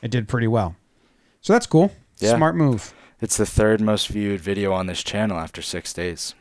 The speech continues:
Speaker 1: Yeah. Five minutes is easier.
Speaker 2: Yeah.
Speaker 1: But this podcast will still be here. And this podcast gets released on all the podcast apps as well if you wanted to listen to that and make that how you consume it.
Speaker 2: I, I, I gotta take two seconds.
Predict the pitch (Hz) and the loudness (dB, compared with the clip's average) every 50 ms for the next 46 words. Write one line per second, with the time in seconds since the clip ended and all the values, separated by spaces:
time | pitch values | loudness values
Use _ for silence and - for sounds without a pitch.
0 | _ - - 107 98 95 90 87 _ _ _ _ 151 156 156 156 160 147 135 113 | _ -14 -12 -10 -8 -8 -10 -12 _ _ _ _ 0 2 2 2 2 0 0 -4
1 | - 107 98 95 95 95 87 90 92 92 98 - - _ _ _ - - - - | -6 -10 -10 -10 -12 -12 -12 -12 -14 -14 -14 -16 -20 _ _ _ -20 -20 -20 -20
2 | - - - 147 - - 202 208 180 214 220 - - - 185 180 165 139 - 160 | -10 0 0 0 4 4 2 4 4 4 2 2 2 2 2 2 2 2 2 0
3 | 139 - 139 123 - - 143 131 120 127 110 131 135 135 - 214 247 240 233 190 | 0 0 -4 -4 0 0 0 0 0 0 0 2 0 2 4 4 4 6 4 4
4 | - 190 180 170 143 180 160 - 160 139 - - 143 135 139 143 135 - - 135 | 4 2 2 2 2 2 2 2 2 0 0 -2 -2 0 2 0 0 0 -2 -2
5 | 127 127 120 113 - - - 123 127 117 - 127 120 110 - 120 117 104 - 117 | 0 0 0 -2 -4 -2 0 0 0 0 0 -2 -2 0 0 0 -2 -2 -2 -4
6 | 104 104 117 120 113 110 110 104 - 113 110 110 110 110 95 - 110 110 110 104 | -2 0 2 2 2 2 0 -2 -4 -4 -4 -2 -4 -6 -6 -6 -6 -6 -6 -6
7 | - 107 92 107 104 110 110 110 107 104 104 101 98 104 104 107 104 98 - 104 | -6 -8 -8 -6 -4 -2 -2 -2 -2 -4 -6 -8 -8 -8 -8 -10 -10 -8 -6 -6
8 | 104 107 98 92 101 101 104 101 101 101 101 98 90 - - 104 92 - - - | -6 -4 -6 -6 -6 -6 -4 -4 -4 -4 -6 -6 -8 -10 -10 -8 -8 -6 -4 -4
9 | 120 101 90 85 _ _ _ _ _ _ _ _ _ _ _ _ _ _ _ _ | -4 -4 -6 -10 _ _ _ _ _ _ _ _ _ _ _ _ _ _ _ _
10 | _ _ _ _ _ _ _ _ _ _ - - - - - - - - 117 117 | _ _ _ _ _ _ _ _ _ _ -20 -18 -18 -18 -18 -6 -2 0 2 2
11 | 120 123 127 131 131 131 - _ _ _ _ _ - - - 104 - - 131 123 | 4 4 4 4 4 2 0 _ _ _ _ _ -10 -4 -2 -2 0 0 -2 0
12 | 113 127 117 110 104 - - 107 98 92 - - - 104 95 - - 98 92 90 | 2 2 0 0 0 -2 -4 -6 -6 -6 -6 -8 -8 -8 -6 -4 -4 -4 -4 -4
13 | - 110 110 110 110 - - - | -2 -2 -2 -2 -2 -4 -6 -8